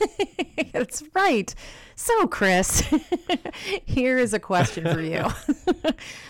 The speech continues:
This, this is, uh, obviously one that is, uh,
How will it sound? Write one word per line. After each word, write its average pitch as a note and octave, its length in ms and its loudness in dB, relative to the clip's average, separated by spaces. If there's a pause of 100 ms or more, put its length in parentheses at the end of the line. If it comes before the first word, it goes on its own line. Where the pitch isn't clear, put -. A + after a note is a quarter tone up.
(140)
This, A#3+ 300 2
this G#3+ 340 0
is, G#3 180 -2
uh, F#3+ 380 6
obviously G3 480 0
one F#3 340 2
that E3+ 240 2
is, E3+ 220 -2
uh, D#3 260 0